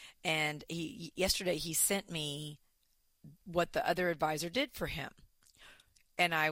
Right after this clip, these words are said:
was looking at it last night, and I, and I called him, and I said, "Okay, I've looked at what he sent and what I sent, and, and you're looking at apples and watermelons. They are nothing alike."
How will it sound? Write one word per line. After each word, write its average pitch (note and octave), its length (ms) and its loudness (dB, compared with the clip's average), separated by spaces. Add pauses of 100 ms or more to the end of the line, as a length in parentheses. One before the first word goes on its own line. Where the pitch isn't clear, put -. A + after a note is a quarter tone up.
(120)
was E3 160 -2
looking F3 260 0
at D3 140 4
it D3 120 2
last D3 320 -2
night, D3 300 -4
and F3+ 80 -4
I, D#3+ 120 -2 (120)
and D3 140 -4
I D3 80 -2
called D3 300 0
him, F#3 140 -4
and F#3 100 -2
I D#3+ 80 -2
said, D#3+ 200 0
"Okay, D#3+ 260 0
I've D#3 160 0
looked F3 260 0
at G#3 100 0
what G3 140 2
he G#3 120 -4
sent E3+ 300 0
and E3 100 -6
what D#3 140 4
I D3+ 140 2
sent, C#3+ 520 -2 (420)
and, F3 220 -2 (160)
and F3 240 -2
you're G3 180 4
looking G3 400 0
at - 180 -2
apples F#3+ 420 2
and F3 120 -4
watermelons. D#3+ 840 -2 (280)
They E3+ 100 0
are D#3 100 -2
nothing D#3+ 520 -2
alike." D3+ 500 -4